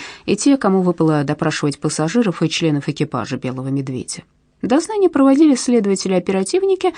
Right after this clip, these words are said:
а кроме того, пригласили и инспектора Андреасона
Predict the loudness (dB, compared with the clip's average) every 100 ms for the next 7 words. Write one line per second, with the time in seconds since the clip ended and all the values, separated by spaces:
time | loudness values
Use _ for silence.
0 | -8 -18 -4 -2 4 6 8 6 6 4
1 | 2 2 4 4 4 2 2 0 -2 -2
2 | -4 0 0 0 0 -2 0 -2 -2 -2
3 | -2